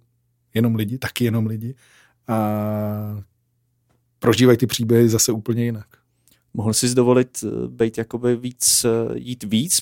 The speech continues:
Speaker 2: eh, do toho detailu, být, být jakoby upřímnější, než, eh, než když děláš právě svoji běžnou práci?
Speaker 1: Hm, to asi jo, to se snažíme i v běžné práci, ale tím, že no, ty informace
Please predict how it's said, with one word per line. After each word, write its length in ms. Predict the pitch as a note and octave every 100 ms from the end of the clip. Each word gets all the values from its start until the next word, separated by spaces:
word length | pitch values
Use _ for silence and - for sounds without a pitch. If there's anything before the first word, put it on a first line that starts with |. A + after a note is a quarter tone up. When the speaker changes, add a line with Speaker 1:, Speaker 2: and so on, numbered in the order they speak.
| A#2+
Speaker 2:
eh, 180 | C3+ C3
do 100 | A#2
toho 180 | B2
detailu, 440 | C3 B2 B2 D3 D#3
být, 340 | B2+ A#2+ -
být 160 | A#2 A#2
jakoby 280 | A#2 B2 B2+
upřímnější, 680 | A#2+ - E3 F#3 D#3+ B2+
než, 360 | A#2 A2 - -
eh, 200 | A2 A2
než 160 | A2 A2
když 300 | A2 - -
děláš 260 | A2+ G#2+ -
právě 400 | A2 A2 A2 G#2+ _ _ _ _ _
svoji 180 | - A2
běžnou 280 | G#2 G#2 D#3
práci? 460 | C#3+ C3 - B2 - _ _ _ _ _ _ _ _ _ _ _ _ _ _ _ -
Speaker 1:
Hm, 140 | B2 A2+ _ _ -
to 180 | -
asi 240 | B2+ - G#3
jo, 240 | C#3 D3+
to 120 | D3
se 120 | C#3 C#3
snažíme 460 | C3+ A2+ C3 C#3+
i 200 | D#3 D3
v 280 | - - G#2+
běžné 300 | A#2 G#2+ A#2+
práci, 440 | A#2 A2 G#2+ C3+
ale 200 | A2+ B2
tím, 260 | A#2 B2 A#2+
že 480 | A#2 B2+ B2+ B2+ B2+ _ _ _ _ _ _ _ _ _ _ _ _ _ _ _ _ _
no, 140 | A2 A2
ty 160 | -
informace 760 | A#2+ - B2+ B2 A#2+ C3 C3